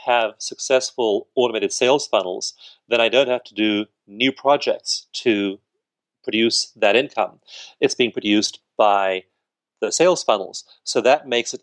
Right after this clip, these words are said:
unnecessary for me to do the new products. So will, if I do this, will it make other things easier? Will it make them un-, unnecessary? Another great question to ask yourself is, is doing this aligned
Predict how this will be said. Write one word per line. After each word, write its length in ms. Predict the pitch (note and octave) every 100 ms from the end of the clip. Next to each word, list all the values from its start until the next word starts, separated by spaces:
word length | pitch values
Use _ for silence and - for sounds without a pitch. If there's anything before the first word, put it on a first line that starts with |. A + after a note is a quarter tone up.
| -
unnecessary 880 | B2+ A#2+ D#3 - - A2+ G2 F#2 -
for 200 | - A#2
me 320 | G#2 G2 F#2+ _
to 100 | -
do 400 | F#2+ G#2 F#2+ F2+ - _ _ _ -
the 80 | G#2+
new 120 | G#2
products. 760 | - C3 - - - - - -
So 520 | - C#3+ A#2+ A#2 - _
will, 440 | C3 D3+ F3+ G3
if 100 | E3+
I 80 | F3+
do 140 | D#3+
this, 300 | G#2+ G#2+ - -
will 140 | C3 F3
it 80 | C#3+
make 180 | C3
other 180 | B2+ B2
things 380 | - A2 G2+ - -
easier? 540 | D3 D3 D#3 E3 E3 _ _ _
Will 140 | A#2+ B2+
it 100 | A#2
make 180 | A#2+ -
them 200 | A2+ G#2
un-, 120 | A2+
unnecessary? 560 | B2+ A2 - - G#2 F2+ - - -
Another 460 | C3 A3 A3+ F3 - -
great 340 | - B2+ D3
question 300 | - C#3 -
to 80 | B2
ask 220 | G#2+ -
yourself 380 | A2 - G2+ G2
is, 260 | G2 F#2+ - -
is 440 | D3 F3 F3+ - _ _ _ B2
doing 280 | G2+ C3+ C#3
this 200 | A2 -
aligned 500 | A#2 G#2+ G#2 G2+ G2